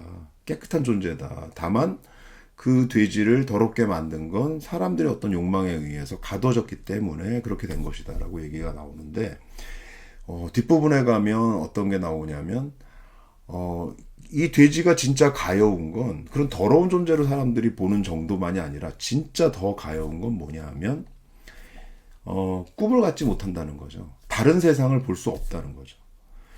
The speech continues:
끊임없이 자기 눈앞에 있는 것만 보고 달려갈 수밖에 없는 존재라는 겁니다.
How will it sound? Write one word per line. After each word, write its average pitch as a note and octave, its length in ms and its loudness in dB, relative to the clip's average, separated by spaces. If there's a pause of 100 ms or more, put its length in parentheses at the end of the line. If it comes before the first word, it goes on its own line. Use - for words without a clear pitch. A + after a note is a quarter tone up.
(240)
끊임없이 F#3+ 680 4
자기 B2+ 320 4
눈앞에 B2+ 500 4
있는 A2 240 4
것만 F#2+ 280 -2
보고 F2 300 -6
달려갈 F#2 420 0
수밖에 - 440 -8
없는 F#2 640 2
존재라는 E2+ 540 -4
겁니다. - 360 -12